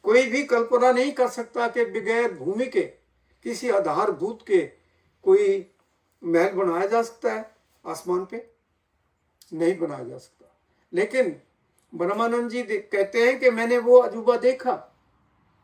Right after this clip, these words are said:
कि वहां महल है, बना हुआ है और उसमें वो ज्योति जग रही है, जिसको हम कहते हैं परम प्रकाश रूप दिन राति, नहीं चाहिए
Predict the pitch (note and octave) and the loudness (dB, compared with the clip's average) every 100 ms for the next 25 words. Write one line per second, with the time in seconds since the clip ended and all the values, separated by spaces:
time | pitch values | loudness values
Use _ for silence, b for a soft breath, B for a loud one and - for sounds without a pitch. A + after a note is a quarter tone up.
0 | _ _ _ _ _ _ _ _ F3 E3+ | _ _ _ _ _ _ _ _ -2 0
1 | G3 G3 F#3 G3 F#3 F3+ G3+ A3+ - _ | 2 0 2 2 2 2 0 -2 -10 _
2 | _ _ _ D#3+ F3+ G3 F#3 F#3+ F#3 G3+ | _ _ _ -4 -2 2 2 4 2 0
3 | A#3 - _ _ _ _ _ - G#3 A3 | -2 -8 _ _ _ _ _ -4 0 0
4 | A#3 A3+ A#3+ C4 B3+ B3+ A#3+ B3 C4 C4+ | 0 -6 -4 0 4 4 4 -2 -2 -4
5 | A3+ A3 A3+ G3 D3+ C3+ C3 - _ _ | 0 2 4 4 2 -2 -12 -14 _ _
6 | _ _ _ _ _ _ _ D#3+ F#3 - | _ _ _ _ _ _ _ -6 -4 0
7 | G3 F#3 F3+ F#3+ F3 F#3+ G3+ - F#3+ G3 | 2 0 -2 -4 -2 -2 -4 -2 0 0
8 | G#3+ G#3+ G3+ F#3+ F#3+ F#3+ G3+ G3+ F#3+ A3 | -2 -8 -8 -6 0 2 2 0 -4 -4
9 | B3+ B3+ G3+ C4+ C4 A3+ - G#3+ F3 B2 | -6 -4 0 2 2 2 -2 -2 -6 -6
10 | _ _ - G3 G3+ B3+ - F#3 F#3+ G#3+ | _ _ -12 -6 -4 -4 -4 -2 0 0
11 | D4+ | -4